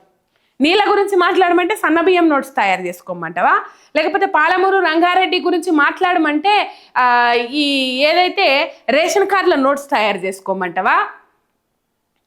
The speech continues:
కాలువలు పూడిక తీయలేరు అని అంటే నీళ్ళ గురించి కాదు మనం మాట్లాడాల్సింది అని చెప్పేసి తప్పించుకోవాలని చెప్పేసి నోట్స్ రాసుకోమంటావా? ఏ విధమైన నోట్స్? వాళ్ళకి ఏ విధమైన నోట్స్ రాసుకోవాలో చెప్పాలి.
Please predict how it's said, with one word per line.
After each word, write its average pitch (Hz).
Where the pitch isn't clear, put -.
కాలువలు 370
పూడిక 381
తీయలేరు 370
అని 330
అంటే 330
నీళ్ళ 339
గురించి 381
కాదు 339
మనం 349
మాట్లాడాల్సింది 330
అని 320
చెప్పేసి 320
తప్పించుకోవాలని 359
చెప్పేసి 311
నోట్స్ 233
రాసుకోమంటావా? 185
ఏ 339
విధమైన 349
నోట్స్? 190
వాళ్ళకి 381
ఏ 285
విధమైన 403
నోట్స్ 339
రాసుకోవాలో 339
చెప్పాలి. 370